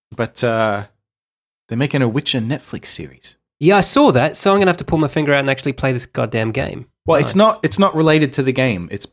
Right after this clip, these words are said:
Speaker 1: uh, based on the books, so you don't have to.
Speaker 2: Wait, The Witcher is based on a book?
Speaker 1: Yeah, The Witcher is based on a series of books.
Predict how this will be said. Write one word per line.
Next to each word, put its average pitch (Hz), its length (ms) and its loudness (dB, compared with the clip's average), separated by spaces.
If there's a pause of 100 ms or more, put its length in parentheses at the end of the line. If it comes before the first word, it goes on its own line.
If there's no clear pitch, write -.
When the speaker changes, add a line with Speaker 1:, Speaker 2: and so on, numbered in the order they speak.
(160)
Speaker 1:
uh, 117 140 0
based 127 280 0
on 117 80 0
the 104 40 -6
books, - 420 -10 (160)
so - 160 -8
you 120 120 -4
don't 202 140 -2
have 120 220 -6
to. 98 220 -10 (640)
Speaker 2:
Wait, 120 240 0
The 113 80 -6
Witcher 127 260 -4
is 127 80 -8
based 117 260 -2
on 107 80 -6
a 104 60 -6
book? - 400 -8 (1000)
Speaker 1:
Yeah, 202 140 -2
The 104 100 -6
Witcher 131 200 -6
is 123 40 -10
based 131 260 -4
on 123 60 -4
a 120 40 -6
series 127 260 -4
of 131 80 -12
books. - 260 -14